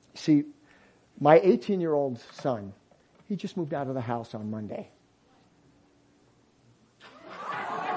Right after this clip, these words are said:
Now, I have to admit, my wife had a little bit more difficult time with him moving out and everything. And, and, and I had to remind her, I'm, I'm like, "Honey,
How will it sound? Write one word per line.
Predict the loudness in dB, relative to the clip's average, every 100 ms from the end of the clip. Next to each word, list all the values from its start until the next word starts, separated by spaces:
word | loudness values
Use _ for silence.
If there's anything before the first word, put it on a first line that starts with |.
| -4 -4 -4 -6 -4 -6 -8 -8 -8 -10 -10 -10 -14 -14 -16 -16 0 10
Now, | 12 10 4 -16 6
I | 10
have | 12 10 12
to | 10
admit, | 12 10 10 2 -20 0
my | 8 10
wife | 12 10 12
had | 10
a | 12
little | 10 10
bit | 10 6
more | 6 8
difficult | 6 6 2 0 0
time | 2 4 4 4 0 2
with | 4 6
him | 6 4
moving | 4 4 2
out | 2 2 2
and | -2
everything. | 0 2 2 2 0
And, | -2 -4 -16 6
and, | 8 10
and | 10
I | 10
had | 10 8
to | 8
remind | 10 8 6 4
her, | 4 4
I'm, | 0 -4
I'm | -4 -2
like, | -2
"Honey, | 0 -2